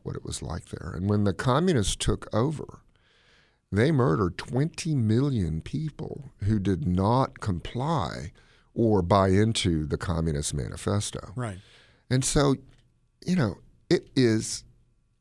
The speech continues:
Speaker 1: incomprehensible. What, what would, you know, and back then, their population was about fifty million, five hundred million.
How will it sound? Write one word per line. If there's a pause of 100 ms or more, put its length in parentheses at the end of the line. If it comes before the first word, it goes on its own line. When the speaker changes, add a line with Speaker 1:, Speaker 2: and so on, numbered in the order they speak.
(280)
Speaker 1:
incomprehensible. (220)
What,
what (520)
would, (140)
you
know,
and
back
then,
their
population
was
about
fifty
million,
five
hundred
million.